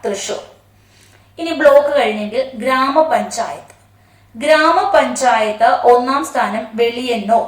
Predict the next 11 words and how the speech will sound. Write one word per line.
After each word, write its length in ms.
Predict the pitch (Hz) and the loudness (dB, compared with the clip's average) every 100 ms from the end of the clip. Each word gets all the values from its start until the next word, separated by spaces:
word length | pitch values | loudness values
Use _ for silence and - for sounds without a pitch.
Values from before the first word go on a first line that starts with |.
| - - - - 220 | -6 -20 -20 -16 -6
വെളിയന്നൂർ 680 | 247 262 269 208 190 233 | -4 -2 -2 -4 -2 -2
കോട്ടയിലാണ്, 1500 | - - - 247 247 254 - 277 277 269 233 190 233 - 226 | -2 -6 4 8 8 6 0 2 2 2 -2 -2 -6 -8 -8
വെളിയന്നൂർ, 500 | 214 220 196 220 226 | -6 -6 -6 -4 -6
കോട്ടയം 760 | - 220 220 220 233 233 302 | 0 2 2 0 -4 -4 -6
ജില്ല, 480 | - 208 208 247 - 202 | -6 -8 -4 -2 -2 -4
വെളിയന്നൂർ. 600 | 208 214 202 190 233 - - - _ _ _ _ | -4 -4 -6 -2 0 -2 -8 -20 _ _ _ _
രണ്ടാം 520 | 277 302 302 330 339 - | 0 2 2 4 4 4
സ്ഥാനം 500 | 277 226 226 254 - | 0 2 0 -4 -2
ഉഴമലയ്ക്കൽ. 1080 | 262 262 285 339 226 226 208 196 - 240 - - 233 | -2 2 2 2 0 -4 -4 -6 -4 -4 -4 -6 -4
ഉഴമലയ്ക്കൽ 1000 | 254 285 320 277 214 214 - 240 240 - - | 0 2 2 2 -2 -4 -4 -4 -4 -6 -12
തിരുവനന്തപുരത്താണ്. 1000 | 247 262 269 220 208 208 208 247 247 - | -8 -4 -4 -4 -6 -6 -2 -2 -2 -8